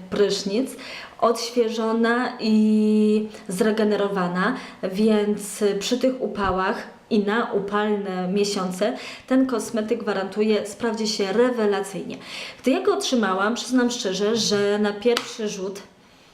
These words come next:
oczywiście uderzył mnie jego zapach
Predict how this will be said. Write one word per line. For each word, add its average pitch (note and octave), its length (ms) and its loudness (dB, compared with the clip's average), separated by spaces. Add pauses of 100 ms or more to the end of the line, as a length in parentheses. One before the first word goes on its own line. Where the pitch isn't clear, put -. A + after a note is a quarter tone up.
(220)
oczywiście A3 880 0
uderzył G#3+ 360 0
mnie G#3 400 2
jego G3+ 360 2
zapach G3 460 -6